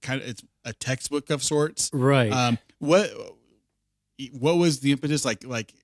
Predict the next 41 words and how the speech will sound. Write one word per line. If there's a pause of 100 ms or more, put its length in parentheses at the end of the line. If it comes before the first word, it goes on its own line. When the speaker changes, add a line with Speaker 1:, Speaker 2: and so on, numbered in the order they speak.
(120)
Speaker 1:
how
long
you've
been
thinking
about
the
book
itself
and
how
you
wanted
to,
to, (720)
uh,
share
these,
these
ideas? (140)
Speaker 2:
Well,
I
wanted
to,
when
I, (1040)
and
I'm
not
gonna
go
in
the
story
of
how
this
happened,
but (300)
when
I